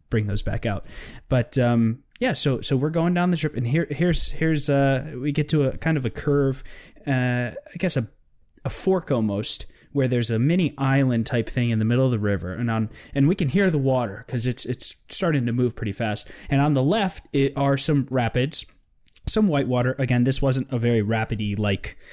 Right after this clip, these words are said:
there was just several sections that had some fast moving water. So the left side was calm enough, but it was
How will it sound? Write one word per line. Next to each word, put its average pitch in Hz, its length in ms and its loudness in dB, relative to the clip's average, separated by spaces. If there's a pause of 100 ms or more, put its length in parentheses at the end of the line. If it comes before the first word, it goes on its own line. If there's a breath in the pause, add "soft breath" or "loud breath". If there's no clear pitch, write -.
(460 loud breath)
there 123 80 2
was 123 160 4
just - 220 2
several 113 280 2
sections 107 460 2
that 107 220 -2
had 101 200 -4
some 104 120 0
fast 107 260 0
moving 120 240 2
water. 95 220 -4
So - 180 0
the 107 100 0
left 143 240 0
side 131 380 2 (300 loud breath)
was 113 400 0 (360)
calm 233 320 2
enough, 139 500 0 (100)
but 139 200 -2
it 190 80 -2
was 233 240 0